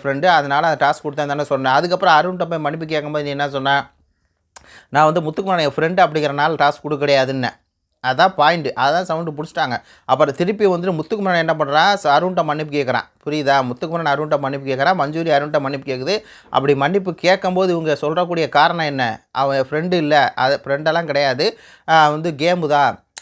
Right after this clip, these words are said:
ஃபஸ்ட்டு "முத்துக்குமரன் என் ஃப்ரெண்டு" அப்படின்னு சொல்லி சொன்னது நீங்களே பார்த்துருப்பீங்க. அதுக்கப்புறம் மஞ்சள் என்ன சொல்லுதுன்னா, "முத்துக்குமரன் என் ஃப்ரெண்டு கிடையாது, என் ஃப்ரெண்டு கிடையாது" அப்படின்னு நிறைய இடத்துல சொல்லுச்சு. அப்புறம் திருப்பி என்ன விஜய் சேதுபதி கேட்கும்போது, "முத்துக்குமரன் என் ஃப்ரெண்டு, அதனால கொடுத்தேங்குது." புரியுதா?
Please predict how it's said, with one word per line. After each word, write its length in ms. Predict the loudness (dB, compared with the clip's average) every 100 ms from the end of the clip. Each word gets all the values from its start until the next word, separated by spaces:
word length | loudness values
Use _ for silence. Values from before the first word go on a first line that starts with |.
| _ -6
ஃபஸ்ட்டு 300 | -6 -6 -4
"முத்துக்குமரன் 720 | 0 0 -2 -4 -4 -2 -2
என் 100 | -2
ஃப்ரெண்டு" 280 | -2 -4 0
அப்படின்னு 260 | 0 0
சொல்லி 160 | -4 -4
சொன்னது 340 | -4 -2 -2
நீங்களே 300 | -2 -4 -4
பார்த்துருப்பீங்க. 560 | 2 2 2 -2 -4 -4
அதுக்கப்புறம் 640 | -2 -2 -2 -2 -2 -2
மஞ்சள் 200 | -2 -4
என்ன 160 | -4 -2
சொல்லுதுன்னா, 400 | -2 -2 -2 -2
"முத்துக்குமரன் 320 | -4 -8 -4
என் 100 | -2
ஃப்ரெண்டு 300 | -2 -4 -4
கிடையாது, 640 | 2 4 4 2 0 -2 -6 -20 _
என் 160 | 0 2
ஃப்ரெண்டு 320 | 2 0 0
கிடையாது" 440 | 2 4 4 4
அப்படின்னு 300 | 2 2 -2
நிறைய 360 | 0 2 4 2
இடத்துல 180 | 0 -4
சொல்லுச்சு. 500 | -2 -2 -2 -4 -4
அப்புறம் 300 | -2 -2 -2
திருப்பி 320 | -4 -2 0
என்ன 180 | 0 0
விஜய் 280 | -4 -4 -4
சேதுபதி 300 | -4 -4 -2
கேட்கும்போது, 460 | -2 -2 -2 -2
"முத்துக்குமரன் 380 | -4 -4 -4 -2
என் 100 | 0
ஃப்ரெண்டு, 240 | -2 0
அதனால 340 | 2 2 0 -2
கொடுத்தேங்குது." 500 | -4 -4 -2 -2 -4 -8 -6
புரியுதா? 420 | -2 2 4 2